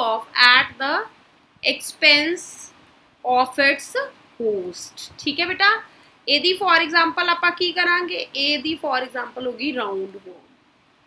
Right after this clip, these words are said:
ठीक है, लाइस भी तुसी लिख सकते हो, that is not wrong, lysis, ठीक है बेटा, ठीक है। ते एह तुहाडा सैंपल पेपर सी, जेहड़ा मैं इंग्लिश मीडियम च डिस्कस कीता, because बच्चों नूं बहुत प्रॉब्लम आ रही है,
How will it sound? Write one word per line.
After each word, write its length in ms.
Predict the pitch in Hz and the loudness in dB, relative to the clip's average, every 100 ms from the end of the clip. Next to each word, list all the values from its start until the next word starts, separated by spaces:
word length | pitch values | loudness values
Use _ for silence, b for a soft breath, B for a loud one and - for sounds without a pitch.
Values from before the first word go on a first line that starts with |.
| _ _ _ _ _ _ _ _ _ _ - _ | _ _ _ _ _ _ _ _ _ _ -20 _
ठीक 80 | 269 | -2
है, 60 | 339 | 4
लाइस 300 | 262 262 - | 4 2 -6
भी 80 | 302 | -8
तुसी 240 | 311 294 | -8 -4
लिख 160 | 294 - | -4 -4
सकते 260 | 294 - | -6 -6
हो, 60 | 311 | -2
that 200 | 285 233 | -2 -2
is 80 | 285 | -6
not 200 | 277 262 285 | -4 -4 -4
wrong, 240 | 262 330 - 254 | -6 -6 -12 -8
lysis, 480 | 220 220 330 349 - | -8 -6 -10 -12 -8
ठीक 160 | 294 | -4
है 100 | 415 453 B B - | -4 -4 B B -6
बेटा, 220 | 269 349 415 | 0 2 2
ठीक 220 | 415 359 | 0 2
है। 180 | 403 427 427 | 6 6 6
ते 60 | 415 - | -2 4
एह 100 | 370 440 | 4 4
तुहाडा 260 | 453 339 | 0 0
सैंपल 380 | 349 330 285 330 | 2 2 0 -2
पेपर 260 | 330 330 359 | -4 -6 -6
सी, 140 | 311 | -6
जेहड़ा 200 | 349 349 | 0 0
मैं 140 | 359 370 - | 2 0 0
इंग्लिश 360 | 311 339 494 427 | 2 4 4 4
मीडियम 300 | 339 349 339 | 2 2 2
च 80 | 381 | -2
डिस्कस 360 | 302 - 339 - | -6 -6 -6 -4
कीता, 340 | 208 - 339 | -4 0 0
because 260 | 330 339 330 | 0 -6 -4
बच्चों 260 | 302 - 330 | -4 -2 0
नूं 120 | 359 | 0
बहुत 320 | 254 254 359 - | -2 -4 -6 -2
प्रॉब्लम 420 | 330 285 294 294 | 0 0 -2 -2
आ 100 | 277 | -2
रही 160 | 247 285 | 0 0
है, 140 | 320 | 0